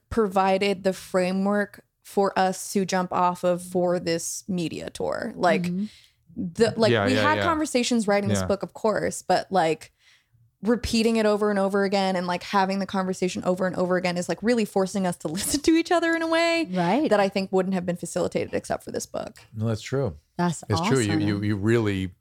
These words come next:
Speaker 3: hear stuff, and then we, we respond in different ways sometimes
Speaker 2: Mm-hmm.
Speaker 3: now. And yeah.
Speaker 2: Did you
Speaker 3: It's a good
Speaker 2: learn
Speaker 3: experience.
Speaker 2: something about the other that you weren't expecting to learn or that you were happy to learn?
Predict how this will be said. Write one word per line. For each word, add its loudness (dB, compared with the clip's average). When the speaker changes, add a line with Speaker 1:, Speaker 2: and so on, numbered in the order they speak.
Speaker 3:
hear 4
stuff, 0
and -2
then 0
we, -2
we -6
respond -2
in -4
different -8
ways 0
sometimes -2
Speaker 2:
Mm-hmm. 0
Speaker 3:
now. -2
And -4
yeah. 2
Speaker 2:
Did 2
you 4
Speaker 3:
It's 2
a 0
good 2
Speaker 2:
learn 4
Speaker 3:
experience. -2
Speaker 2:
something 2
about 2
the 2
other 2
that 0
you 0
weren't 2
expecting 0
to -2
learn 2
or 0
that 0
you 2
were 2
happy -2
to -4
learn? 0